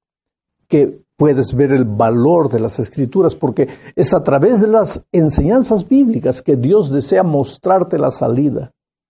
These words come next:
La iglesia de los tesalonicenses era semejante a nuestras iglesias hoy.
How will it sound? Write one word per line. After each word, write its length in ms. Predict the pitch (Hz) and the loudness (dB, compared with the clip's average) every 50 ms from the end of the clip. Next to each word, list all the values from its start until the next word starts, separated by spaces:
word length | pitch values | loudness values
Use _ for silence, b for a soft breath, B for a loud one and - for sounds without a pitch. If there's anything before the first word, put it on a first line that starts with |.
| _ _ _ _ _ _ _ _ _ _ _ b b b b b b | _ _ _ _ _ _ _ _ _ _ _ b b b b b b
La 100 | - 165 | 0 2
iglesia 580 | 170 170 233 262 226 - - 247 226 - - _ _ _ _ _ _ _ _ _ _ _ _ _ _ _ _ _ _ _ _ _ | 2 2 2 0 0 0 0 0 0 0 -6 _ _ _ _ _ _ _ _ _ _ _ _ _ _ _ _ _ _ _ _ _
de 140 | - 131 156 | -2 0 2
los 320 | 156 160 160 - - - _ _ | 2 2 2 0 -4 -10 _ _
tesalonicenses 1080 | _ 233 220 - - 196 160 151 143 143 117 - - 190 175 127 - 131 - - - _ _ | _ -2 -2 0 -2 -2 0 0 0 -2 -2 -2 -2 -2 -2 -2 -6 -8 -10 -10 -18 _ _
era 180 | _ 196 196 180 | _ -4 -2 -2
semejante 640 | 165 - - 147 143 120 - - 202 185 147 - 147 | -2 -2 -2 -2 -2 -2 -4 -4 -4 -4 -4 -4 -4
a 60 | 123 | -2
nuestras 580 | 117 120 123 147 196 185 - - - 127 - - | -2 0 0 0 -2 -2 -4 -6 -8 -8 -6 -4
iglesias 540 | 123 107 110 113 120 120 - 147 - - - | -4 -4 -2 -2 -4 -4 -6 -12 -12 -12 -14
hoy. 180 | - 165 139 | -14 -14 -14